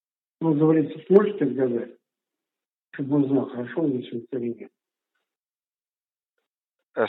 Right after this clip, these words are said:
Speaker 2: смогу ли я угадать?
Speaker 1: Ну, не говорит, как я, ты, мы, как бы, мы, ну, вы, говорит, сможете угадать, кого рисует? Ну, давай попробуем, ну, реально, попробуем.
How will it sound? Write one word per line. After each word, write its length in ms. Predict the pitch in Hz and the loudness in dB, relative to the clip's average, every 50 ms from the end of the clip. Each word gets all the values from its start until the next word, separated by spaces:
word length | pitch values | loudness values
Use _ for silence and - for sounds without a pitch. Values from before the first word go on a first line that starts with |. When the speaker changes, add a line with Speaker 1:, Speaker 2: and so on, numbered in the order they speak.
| - | -2
Speaker 2:
смогу 340 | - 123 123 120 127 139 151 | 4 6 6 6 6 4 4
ли 160 | 143 143 143 | 4 4 4
я 240 | 139 139 135 131 - | 6 8 6 6 6
угадать? 520 | 117 123 120 139 135 135 170 202 226 - - - - _ _ _ _ _ _ _ _ - - _ _ _ _ | 4 2 6 6 6 8 8 6 6 4 -2 -14 -20 _ _ _ _ _ _ _ _ -20 -20 _ _ _ _
Speaker 1:
Ну, 500 | 277 285 285 - - 233 208 190 196 190 180 | -6 -6 -6 -6 -6 -2 6 8 10 10 10
не 120 | 185 170 | 10 8
говорит, 340 | 160 180 196 214 196 - - | 10 10 10 8 8 4 2
как 100 | 156 143 | 2 2
я, 360 | 135 - 143 143 139 127 - | 2 2 4 4 4 4 2
ты, 120 | - 143 123 110 117 | 0 -2 -2 0 0
мы, 460 | 120 135 160 170 175 147 127 131 - - _ _ _ | 2 2 2 2 2 0 -2 -4 -4 -8 _ _ _
как 200 | - 131 113 104 - | -10 -10 -10 -10 -14
бы, 140 | 107 104 | -16 -16
мы, 480 | 104 110 120 123 143 143 127 - - - | -10 -6 0 4 6 6 6 4 0 -4
ну, 200 | - 104 - - - _ _ _ 139 139 - - | -6 -8 -8 -10 -16 _ _ _ -10 -10 -8 -8
вы, 420 | 139 127 147 143 127 - - - _ _ | -4 2 2 2 2 2 -4 -10 _ _
говорит, 320 | 101 98 98 92 - - _ _ _ _ | -12 -12 -12 -12 -14 -18 _ _ _ _
сможете 320 | 156 180 190 185 - 131 | 4 4 4 4 0 -4
угадать, 480 | 117 113 110 123 123 117 113 101 95 - | -6 -4 -4 -4 -2 -2 -4 -8 -6 -4
кого 160 | 117 107 104 | -4 -4 -4
рисует? 460 | 101 104 110 117 - - - - 98 - _ _ _ _ _ _ _ _ _ _ _ _ _ _ _ _ _ _ _ _ _ _ _ _ _ _ _ _ _ _ _ _ _ _ _ _ _ _ - | -6 -8 -10 -12 -14 -18 -16 -16 -16 -18 _ _ _ _ _ _ _ _ _ _ _ _ _ _ _ _ _ _ _ _ _ _ _ _ _ _ _ _ _ _ _ _ _ _ _ _ _ _ -2
Ну, 120 | 143 135 | 0 2
давай 160 | 147 165 190 | 4 4 2
попробуем, 920 | 185 185 196 185 - - - - 147 151 139 113 104 104 - - - - - - _ _ _ _ _ | 4 4 2 2 2 -2 -4 -4 -4 -4 -4 -4 -6 -6 -6 -6 -6 -8 -14 -18 _ _ _ _ _
ну, 60 | 131 123 | -8 -4
реально, 440 | 123 117 143 180 202 - - - - _ _ _ _ _ _ _ _ - | -2 -2 0 0 -2 -4 -6 -10 -16 _ _ _ _ _ _ _ _ -4
попробуем. 640 | 127 - - 104 113 135 143 143 131 120 95 - | -4 -4 -4 -4 -4 -4 -4 -4 -6 -8 -8 -14